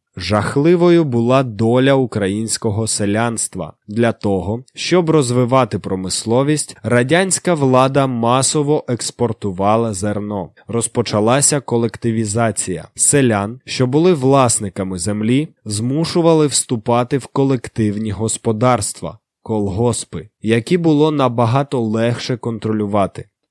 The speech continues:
Проте це була лише прелюдія до найбільшої трагедії в історії України. Організованого терору голодом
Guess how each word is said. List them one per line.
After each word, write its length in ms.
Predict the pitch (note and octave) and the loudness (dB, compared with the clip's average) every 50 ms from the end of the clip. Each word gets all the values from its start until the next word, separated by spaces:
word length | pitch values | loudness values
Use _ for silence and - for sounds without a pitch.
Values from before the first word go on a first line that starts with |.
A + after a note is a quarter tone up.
| _ _ - | _ _ -2
Проте 360 | A#2+ B2 A#2+ - F#3+ G3+ G3+ | 0 0 2 4 2 2 2
це 220 | - - - E3+ | 2 2 2 2
була 340 | D#3+ D3 C#3+ C3+ C3 C3 C3+ | 2 4 2 2 4 4 4
лише 340 | C3 B2+ A#2 - - C3 B2 | 2 2 -2 -2 -2 -2 -2
прелюдія 760 | A2 - A#2+ A2+ G#2+ G#2 G#2+ B2+ C#3 D3+ C#3 C3 C#3 C3+ B2 | -2 0 0 0 0 0 0 0 0 0 0 2 2 2 2
до 200 | A2 G#2 A2+ A2+ | 0 -2 -2 -2
найбільшої 800 | A2 G#2+ G2+ F#2+ F2+ F2+ F2+ G#2+ A#2 B2 A#2+ - - - G#2 F#2+ | -2 -2 -4 -4 -4 -2 0 2 2 2 2 -2 -4 -4 -4 -4
трагедії 800 | E2+ - F2+ F2+ E2+ D#2+ F#2+ A2 B2 C3 B2 B2+ B2+ B2+ C3 A#2+ - - - - | -4 -4 -4 -4 -2 0 2 2 2 2 2 0 0 0 0 -2 -8 -18 -14 -6
в 140 | - A2 B2+ | 0 2 2
історії 600 | B2+ - - - - G2 F2+ F2+ E2+ F2+ F2+ E2+ | 2 2 0 -2 -2 -2 0 0 0 -2 -4 -4
України. 720 | - - G2 - - F#2+ F#2+ F#2+ G2 G2 F#2+ F2+ D#2 D2 - _ _ _ - | -6 -10 -10 -4 0 0 2 2 2 0 -2 -4 -6 -10 -12 _ _ _ -2
Організованого 1120 | A2+ A2+ A2 A2+ A#2 A2+ A2 G#2 F#2+ F#2 - A#2+ C3 C#3 C#3 D3 C#3+ C#3+ C#3 B2+ B2+ C3+ | 0 0 2 2 0 0 0 -2 -2 -2 2 2 2 2 2 0 0 0 0 0 -2 -2
терору 680 | A#2 - A#2 G#2+ G2 G2 G2+ G#2+ A#2 B2+ C3+ C#3 C3+ B2 | -2 -2 -2 -2 0 0 2 4 4 4 4 2 0 -2
голодом 720 | G#2+ E2+ F#2+ A2+ A#2+ A#2+ A#2 A2+ G#2 F#2 F#2+ E2+ D#2 D2+ | -4 -2 0 2 2 2 2 0 -2 -2 -6 -8 -8 -14